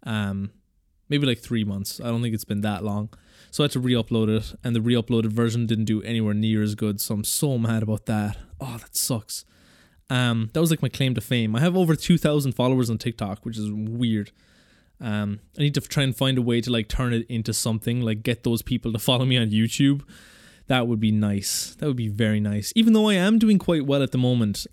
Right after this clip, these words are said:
Um, I'll get back to this nostalgia thing in a second. I do wanna quickly talk about my YouTube channel has been doing quite well. I'm gonna actually, you know what I'm gonna do? <laughs> I'm gonna,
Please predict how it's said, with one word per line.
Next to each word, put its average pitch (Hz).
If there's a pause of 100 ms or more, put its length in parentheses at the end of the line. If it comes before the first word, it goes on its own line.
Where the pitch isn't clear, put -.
Um, 120
I'll 139
get 175
back 190
to -
this 139
nostalgia 135
thing 120
in 110
a 107
second. 117
I 110
do 135
wanna 135
quickly 127
talk 113
about 110 (380)
my 156
YouTube 185
channel 127
has 143
been 139
doing 127
quite 254
well. 151 (220)
I'm 156
gonna 160
actually, - (140)
you 175
know 185
what 190
I'm 185
gonna 185
do? 175 (420)
<laughs> -
I'm 196
gonna, 170